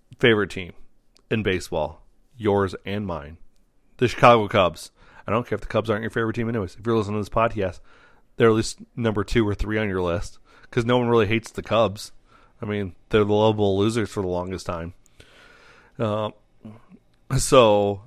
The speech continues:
and then it really turned into the Red Sox fans, you know, where, like, the Red Sox fan win, like, three World Series and they just become, like,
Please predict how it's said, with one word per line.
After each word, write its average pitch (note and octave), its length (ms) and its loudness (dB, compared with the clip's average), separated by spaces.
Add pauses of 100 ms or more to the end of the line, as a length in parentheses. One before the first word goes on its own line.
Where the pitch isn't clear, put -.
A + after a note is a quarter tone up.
(140)
and A2+ 120 0
then A#2+ 100 2
it A#2+ 40 4
really B2 260 2
turned B2 260 -2
into A2 140 -4
the F#2 40 -4
Red F#2 220 -4
Sox A2 240 -6
fans, A#2+ 360 -8
you A#2 80 -8
know, G#2 100 -4
where, G#2 100 -2
like, F#2 300 -6
the G2 80 -6
Red G2 180 -2
Sox G#2 240 -2
fan G#2 240 -2
win, G2+ 160 0
like, F#2 220 -2
three G2+ 240 -6
World G2+ 280 0
Series G2 360 -2
and G2 100 -4
they F#2+ 80 -4
just F#2+ 220 -4
become, G2 360 -4
like, F2 360 -6